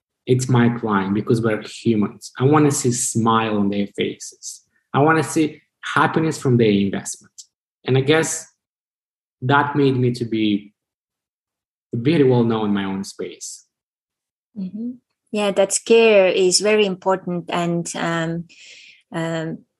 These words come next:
Speaker 2: happens so many times that, um, people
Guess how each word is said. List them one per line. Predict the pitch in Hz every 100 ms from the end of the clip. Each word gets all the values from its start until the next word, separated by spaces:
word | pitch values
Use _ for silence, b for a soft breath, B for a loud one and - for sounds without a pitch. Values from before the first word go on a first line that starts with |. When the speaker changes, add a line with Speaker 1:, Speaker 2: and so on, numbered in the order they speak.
| -
Speaker 2:
happens | - - 185 185 175
so | - 202
many | 196 190 185
times | - 185 185 175 -
that, | 175 170 -
um, | - 175 170 170 170
people | - 180 190 185